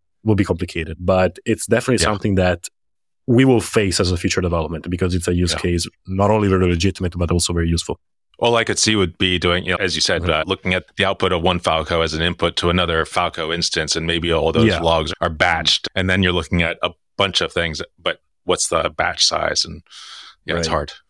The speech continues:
Speaker 3: The rate,
Speaker 1: Well
Speaker 3: I'm, I'm sitting here imagining dashboards of, like, showing the rate of things over time and, like, you know, pinging you eventually i-, in Slack or whatever when rates increase of events or, you know, when you have unusual.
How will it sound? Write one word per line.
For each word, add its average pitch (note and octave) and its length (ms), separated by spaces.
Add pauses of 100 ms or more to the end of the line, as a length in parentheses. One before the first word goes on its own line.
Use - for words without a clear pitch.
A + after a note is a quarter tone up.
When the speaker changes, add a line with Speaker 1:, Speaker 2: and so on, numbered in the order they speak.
(180)
Speaker 3:
The F#2+ 120
rate, G2+ 260
Speaker 1:
Well B2 180
Speaker 3:
I'm, G#2+ 240
I'm G2+ 60
sitting B2 220
here G#2+ 80
imagining F#2+ 580
dashboards F2 580
of, E2 120
like, E2 300 (340)
showing G2+ 460
the G2 100
rate G#2 400
of A#2 180
things A2+ 580
over G2+ 200
time G2+ 440
and, F#2 140
like, F2 240 (520)
you F#2+ 100
know, E2+ 160 (140)
pinging C#3 320
you B2 200
eventually A2+ 1080
i-, - 60 (140)
in G2 180
Slack F#2 380
or G2+ 60
whatever F#2+ 520 (340)
when G2 440
rates G#2 320
increase A2 880
of G#2 200
events G#2 520
or, F#2+ 260
you F#2+ 100
know, F2+ 120
when F#2 160
you F#2 80
have F#2 200
unusual. F#2+ 720